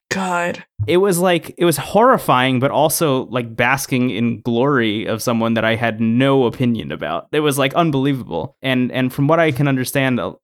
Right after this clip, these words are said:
Speaker 2: some very, very, very famous people have that kind of weight to them. And it's weird seeing someone who has a modicum of that, like Sena, show up in this house where everyone is kind of, like, a regular person.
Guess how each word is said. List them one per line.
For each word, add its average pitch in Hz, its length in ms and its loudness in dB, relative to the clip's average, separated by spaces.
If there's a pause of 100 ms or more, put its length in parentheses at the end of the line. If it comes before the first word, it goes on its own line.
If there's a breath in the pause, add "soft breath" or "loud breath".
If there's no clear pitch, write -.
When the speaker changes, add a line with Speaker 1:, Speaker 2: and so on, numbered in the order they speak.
(300)
Speaker 2:
some 139 720 2 (500)
very, 120 360 2
very, 110 260 0
very 104 260 -4
famous 107 380 -6
people 101 220 -6
have 104 160 -4
that 101 140 -6
kind 101 180 -6
of 104 140 -10
weight 107 340 -4
to 110 140 -8
them. 101 320 -10 (220)
And 113 360 -2 (600)
it's 135 180 -2
weird 143 500 2
seeing 135 380 2
someone 123 600 0
who 117 200 -4
has 113 240 0
a 117 100 -4
modicum 135 480 2
of 104 140 -4
that, 90 220 -4
like 98 160 -8
Sena, 120 420 -2
show 110 280 -2
up 104 160 -2
in 117 140 -2
this 104 160 -2
house 107 400 -6
where - 80 -6
everyone 107 480 -4
is 98 80 -10
kind 104 240 -8
of, 101 80 -12
like, 107 120 -6
a 101 60 -6
regular 110 400 -4
person. 147 560 -6